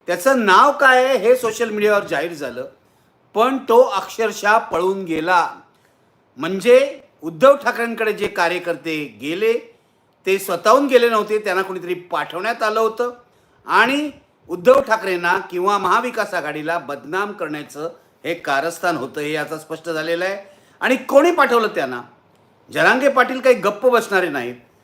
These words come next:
त्यांनी काल जाहीर केलं की प्रवीण दरेकर, भारतीय जनता पक्षाचे नेते, देवेंद्र फडणवीस यांचे निकटवर्तीय प्रवीण दरेकर यांनी हे घडवून आणलेलं आहे, असं त्यांनी जाहीर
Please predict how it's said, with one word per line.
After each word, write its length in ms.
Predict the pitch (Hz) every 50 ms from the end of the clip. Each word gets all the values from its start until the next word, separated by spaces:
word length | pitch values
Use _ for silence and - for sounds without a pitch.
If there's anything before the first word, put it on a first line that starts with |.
| _ _ _ _ _
त्यांनी 240 | - 190 208 226 247
काल 300 | 247 240 220 220 214 208
जाहीर 300 | 165 185 165 170 226 247 247 240
केलं 400 | 202 175 156 143 139 139 139 139 139 - _ _ _ _ _ _ _ -
की 480 | 214 240 254 262 269 285 302 262 - _ _ _ _ _ _ -
प्रवीण 380 | - 190 196 208 247 277 277 254
दरेकर, 540 | 220 214 208 233 254 254 254 202 185 139 127 - - -
भारतीय 400 | 117 110 147 175 - - 214 208
जनता 280 | 190 196 190 190 190 196
पक्षाचे 300 | 185 180 175 - 165 160
नेते, 680 | 151 156 156 165 170 170 - 208 208 208 196 202 - _ _ _ _ _ _
देवेंद्र 400 | - 107 160 180 202 220 233 233
फडणवीस 460 | 220 208 196 190 190 185 185 190 185 185
यांचे 220 | 170 160 175 180
निकटवर्तीय 760 | 143 135 147 - 214 214 208 208 196 - - 180 185 185 185 180 180 - - _ _ _ _ _ _ -
प्रवीण 340 | 175 202 240 285 294 285
दरेकर 520 | 240 226 202 185 170 156 - 151 151 156 156 160 - _ -
यांनी 320 | 113 127 139 147 156 170 180
हे 380 | 175 143 127 143 147 165 170 170 - _ _ _ -
घडवून 400 | - 120 131 139 147 165 165 165
आणलेलं 400 | 147 131 123 127 135 135 135 139
आहे, 120 | 139 135 127
असं 220 | 123 120 - 143
त्यांनी 180 | 180 185 202 196
जाहीर 240 | 190 220 233 247